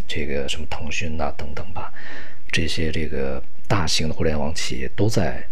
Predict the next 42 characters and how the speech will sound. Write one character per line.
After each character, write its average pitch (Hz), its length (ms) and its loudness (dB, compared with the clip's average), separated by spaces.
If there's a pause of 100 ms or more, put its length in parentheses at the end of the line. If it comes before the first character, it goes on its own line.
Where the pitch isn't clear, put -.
(120)
啊 67 160 0
受 73 200 0
到 71 120 0
这 67 140 0
个 71 300 0 (240)
监 78 200 0
管 - 160 0 (140)
啊， 92 80 0
当 87 100 0
然 87 80 0
还 90 80 0
加-， 95 240 0
加 101 240 0
上 90 240 0
之 87 140 0
前 - 160 0
的 73 60 0
蚂 73 260 0
蚁 - 80 0 (160)
啊。 - 240 0 (880)
那 113 100 2
么 82 400 2 (100)
这 151 220 6
个 87 80 0
呢， 71 160 0
是 73 400 0
当 117 160 2
前 107 180 0
整 - 160 0
个 69 80 0
市 123 120 0
场 78 280 0
里 80 120 0
面 90 200 0
呢 92 120 0
形 95 160 0
成 95 100 0
的 87 80 0
一 80 140 0
个 90 100 0
理 - 160 0
由 - 100 0